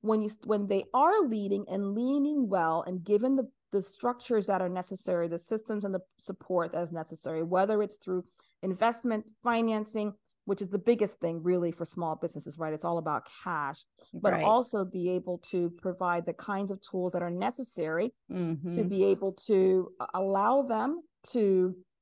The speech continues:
Speaker 1: um, allow them to be able to, uh, s-, compete
Speaker 2: Mm-hmm.
Speaker 1: in, in different ways. Then you really are,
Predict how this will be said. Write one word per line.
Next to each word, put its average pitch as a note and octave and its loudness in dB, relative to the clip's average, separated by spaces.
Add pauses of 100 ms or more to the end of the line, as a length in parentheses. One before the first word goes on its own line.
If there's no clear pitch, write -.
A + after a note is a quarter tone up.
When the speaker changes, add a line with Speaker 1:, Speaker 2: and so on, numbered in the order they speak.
(680)
Speaker 1:
um, F#3 -4
allow G3 4
them G3 0
to G#3+ -4
be F#3 0
able G3+ 4 (160)
to, F3+ 6 (920)
uh, F3 -2 (540)
s-, - -14
compete - 0 (480)
Speaker 2:
Mm-hmm. F#3+ 0
Speaker 1:
in, G#3 4
in G3+ 4
different A3+ 0 (180)
ways. A3 4 (340)
Then B3 0
you C#4+ 2
really A3 -2
are, F#3+ 0